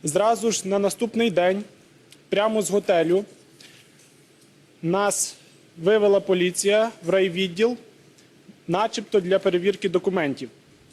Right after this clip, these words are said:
Після того, як вони перевірили документів і, звичайно, в ніяких кримінальних базах ми не числились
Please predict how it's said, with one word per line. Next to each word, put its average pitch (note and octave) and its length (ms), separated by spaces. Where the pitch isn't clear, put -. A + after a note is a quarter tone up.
Після A#3 320
того, A#3 240
як G3 180
вони A3 180
перевірили G#3 560
документів G3+ 560
і, G3 80
звичайно, G3 440
в F#3+ 40
ніяких G3 380
кримінальних F#3+ 560
базах F#3 300
ми F#3+ 140
не F#3 120
числились A#3+ 680